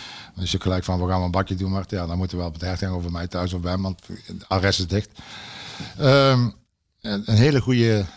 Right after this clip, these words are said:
overwegen man die echt geen gekke dingen doet en, en echt wel weet wat hij doet.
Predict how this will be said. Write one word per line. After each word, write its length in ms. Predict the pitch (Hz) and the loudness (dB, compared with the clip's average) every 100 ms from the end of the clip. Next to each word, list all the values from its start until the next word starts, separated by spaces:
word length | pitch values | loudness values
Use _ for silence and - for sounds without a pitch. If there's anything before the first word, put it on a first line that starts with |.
| - _ | -20 _
overwegen 480 | 104 101 107 110 101 | -2 2 4 4 4
man 240 | 104 131 113 | 2 0 -2
die 280 | 104 101 - | -4 -4 -4
echt 300 | 104 - - | -8 -8 -4
geen 260 | 107 95 | 0 2
gekke 240 | 107 104 90 | 0 -2 0
dingen 260 | 113 120 | 0 0
doet 300 | 127 156 - - - - | -4 -8 -14 -20 -18 -6
en, 140 | 196 | -4
en 180 | 110 101 | -2 -2
echt 200 | 120 - | -2 -2
wel 140 | 110 107 | 0 2
weet 180 | 110 | 0
wat 120 | 110 92 | 0 -4
hij 100 | 90 | -6
doet. 240 | 80 | -10